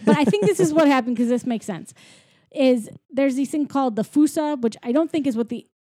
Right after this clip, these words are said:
Speaker 1: animal's really called.
Speaker 2: Yeah, they seem like they're not quite hyenas.
Speaker 1: And they're
Speaker 2: They're
Speaker 1: not
Speaker 2: not
Speaker 1: quite
Speaker 2: quite
Speaker 1: lions.
Speaker 2: bobcats
Speaker 1: They're like
Speaker 2: or
Speaker 1: a weird, I don't know, but they're ob-, they're obviously they hunt.
Speaker 2: Maybe it's something very specific to Madagascar.
Speaker 1: So, anyways,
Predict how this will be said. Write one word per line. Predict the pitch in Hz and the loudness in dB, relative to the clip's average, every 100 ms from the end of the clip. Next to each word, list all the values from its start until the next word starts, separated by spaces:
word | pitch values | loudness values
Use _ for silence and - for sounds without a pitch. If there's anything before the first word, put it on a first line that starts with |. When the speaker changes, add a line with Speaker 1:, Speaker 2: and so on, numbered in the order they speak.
| _ _ | _ _
Speaker 1:
animal's | 233 233 220 196 180 | -8 -6 -4 -6 -6
really | 196 254 320 | -6 -6 -6
called. | - - - - 311 175 | -8 -10 -8 -10 -12 -2
Speaker 2:
Yeah, | 185 151 | 0 0
they | 170 | -2
seem | 165 - 233 226 | -2 -4 -4 -2
like | 190 170 151 - - - - - _ _ _ _ - _ _ | 0 2 0 -4 -20 -20 -20 -20 _ _ _ _ -20 _ _
they're | - | -4
not | 156 180 190 | -2 -2 -4
quite | 202 185 | -4 -4
hyenas. | 196 156 156 160 156 156 151 151 | -4 -4 -4 -2 -2 -2 -4 0
Speaker 1:
And | 214 | 2
they're | 233 | 4
Speaker 2:
They're | 254 | 2
Speaker 1:
not | |
Speaker 2:
not | 285 | 4
Speaker 1:
quite | 311 - | 2 4
Speaker 2:
quite | 240 | 2
Speaker 1:
lions. | 233 240 247 254 254 | 2 2 0 0 0
Speaker 2:
bobcats | 139 143 - 160 151 151 | 0 -2 -4 -4 -2 0
Speaker 1:
They're | 247 | 0
like | 247 233 | 0 2
Speaker 2:
or | 220 | 2
Speaker 1:
a | |
weird, | 214 269 269 262 226 - - | 2 2 2 0 -4 -12 -6
I | 247 | 0
don't | 226 | 0
know, | 202 170 | 0 0
but | 208 | 0
they're | 254 254 247 - _ | 2 2 0 -8 _
ob-, | 233 240 - 254 | -4 -4 -6 -4
they're | 226 214 - | -2 -2 -2
obviously | 214 214 202 202 | -4 -2 -2 -2
they | 185 180 | -2 -2
hunt. | 196 170 - - _ | -2 -4 -8 -20 _
Speaker 2:
Maybe | 175 202 196 | -2 0 0
it's | 180 - | -2 -4
something | 151 147 131 | -4 -4 -4
very | 127 135 | -4 -4
specific | - 120 117 110 | -6 -12 -12 -12
to | - | -10
Madagascar. | 110 104 95 107 - 64 - | -10 -10 -10 -12 -12 -14 -12
Speaker 1:
So, | - 285 240 - _ _ _ _ _ _ - | 2 4 4 0 _ _ _ _ _ _ 0
anyways, | 277 254 190 170 180 | 4 4 2 -4 -8